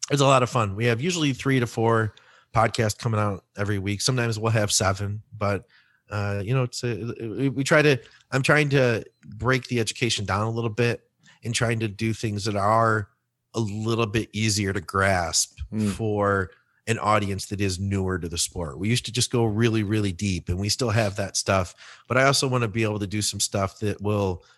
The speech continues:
Speaker 1: that will help to educate the guys that are newer, maybe more like people that are casual,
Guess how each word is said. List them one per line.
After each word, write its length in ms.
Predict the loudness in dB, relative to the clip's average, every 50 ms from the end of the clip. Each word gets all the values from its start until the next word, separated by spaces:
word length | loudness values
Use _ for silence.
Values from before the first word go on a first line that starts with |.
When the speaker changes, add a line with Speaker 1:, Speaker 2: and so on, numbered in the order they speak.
| _ _ _ _
Speaker 1:
that 100 | -2 0
will 80 | 0 2
help 160 | 2 2 2
to 140 | 0 2 2
educate 400 | 2 2 2 -2 -2 -4 -4 -4
the 40 | -2
guys 300 | 2 4 4 4 4 2
that 120 | 0 -2 -2
are 100 | -2 -2
newer, 340 | -2 -2 -2 -4 -4 -6 -6
maybe 240 | -4 -4 -2 -2 -2
more 240 | -2 0 2 2
like 340 | 2 2 0 0 -2 -6 _ -6
people 320 | -6 -4 -2 -2 -4 -2
that 140 | -2 -2 -4
are 60 | -4
casual, 760 | -4 -2 0 2 2 2 2 -2 -2 -2 0 0 0 -2